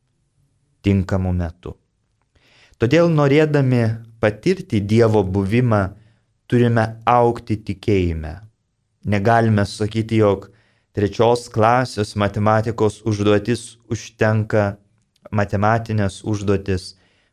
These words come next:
užtenka visam gyvenimui. Arba kai kurie gali jaustis labai pažengę tikėjime ir manyti, jog jau nebereikia augti arba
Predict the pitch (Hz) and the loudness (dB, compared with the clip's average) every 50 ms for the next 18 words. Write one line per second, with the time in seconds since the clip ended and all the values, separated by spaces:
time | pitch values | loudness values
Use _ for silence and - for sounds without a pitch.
0 | _ - 110 - - - 113 107 110 107 104 - 113 104 104 101 104 101 - - | _ -10 -10 -8 -4 0 0 2 2 0 0 0 0 0 0 0 0 -2 -2 -2
1 | - 110 104 101 98 95 98 98 104 101 98 90 85 82 78 82 80 - - _ | -2 0 0 0 0 0 0 2 2 2 2 0 -2 -4 -6 -10 -14 -18 -20 _
2 | _ _ _ _ _ _ _ _ _ _ _ _ _ _ _ _ _ _ _ _ | _ _ _ _ _ _ _ _ _ _ _ _ _ _ _ _ _ _ _ _
3 | _ - 113 120 120 120 117 - 127 117 113 - 120 120 123 135 135 127 120 113 | _ 0 0 2 2 2 2 2 -2 -2 0 0 0 2 4 2 2 2 2 2
4 | 113 113 113 107 110 110 107 110 127 165 185 156 - - - - - - 69 60 | 4 4 2 2 2 2 2 2 4 4 2 0 -2 -6 -12 -18 -14 -12 -12 -12
5 | 95 101 _ _ _ _ - - - - _ _ _ _ _ _ _ _ _ _ | -12 -14 _ _ _ _ -20 -20 -20 -20 _ _ _ _ _ _ _ _ _ _
6 | _ _ _ _ _ - - 101 101 101 98 107 107 107 104 101 92 - - _ | _ _ _ _ _ -8 -4 -2 -2 0 2 2 2 2 2 0 -2 -6 -12 _
7 | - 110 104 98 95 107 110 120 131 135 135 123 110 104 - 104 98 - 113 110 | -2 -2 -2 -2 -2 -2 0 0 0 0 0 0 -2 -2 -4 -8 -6 -2 0 0
8 | 123 123 123 117 110 107 - - 107 101 95 98 98 98 110 135 139 143 - - | 2 2 0 0 0 -2 0 -2 -2 0 0 0 0 0 0 0 -2 -2 -2 -2
9 | 113 110 104 - - - _ _ _ _ _ _ - 107 104 - - 104 104 107 | 0 0 -2 -4 -10 -20 _ _ _ _ _ _ -6 -6 -6 -4 -2 0 2 4
10 | 110 113 110 110 - - 110 110 110 107 101 107 104 104 107 110 107 110 113 - | 4 2 0 -2 -6 -4 -2 0 0 2 2 2 2 4 2 0 0 -2 -4 -2
11 | - - 104 107 107 107 107 110 - - 98 92 98 104 98 98 98 | 0 0 2 2 2 2 0 -2 -4 -2 0 0 0 0 0 0 -2